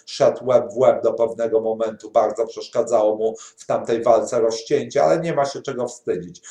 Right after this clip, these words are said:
W ogóle żadnej walki nie może się wstydzić. Nawet tej pierwszej z Jurijem Kalegą, gdzie, gdzie tam troszeczkę za późno zaczął boksować. Ale tak jak mówię, Master reprezentuje bardzo, bardzo wysoki poziom.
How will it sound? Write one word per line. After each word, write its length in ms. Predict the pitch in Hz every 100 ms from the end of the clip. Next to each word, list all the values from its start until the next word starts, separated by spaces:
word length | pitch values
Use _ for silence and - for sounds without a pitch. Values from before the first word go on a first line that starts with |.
| -
W 80 | -
ogóle 340 | 175 190 160 135
żadnej 380 | 120 113 110
walki 380 | 117 107 - 110
nie 120 | 104
może 280 | 98 101 98
się 140 | - 92
wstydzić. 600 | - - 87 85 85 - - _
Nawet 380 | 113 123 123 -
tej 320 | 131 123 117
pierwszej 480 | - 131 110 - 113
z 80 | 107
Jurijem 460 | 120 120 113 110 -
Kalegą, 600 | 117 113 104 - 87 92
gdzie, 340 | 85 104 95 - - _ _
gdzie 340 | 110 - 127 117
tam 240 | 120 107
troszeczkę 560 | - 113 127 110 - 113
za 140 | 113
późno 400 | 113 120 110 110
zaczął 400 | 113 110 - 110
boksować. 680 | 107 107 - 110 87 87 - - - -
Ale 220 | 135 135
tak 240 | 135 -
jak 180 | 131 135
mówię, 320 | 131 110 95
Master 500 | 131 123 123 - 117
reprezentuje 640 | 120 113 117 117 117 117 -
bardzo, 380 | - 120 - 120
bardzo 400 | 123 113 - 117
wysoki 460 | 110 - 107 - _
poziom. 500 | 120 110 107 110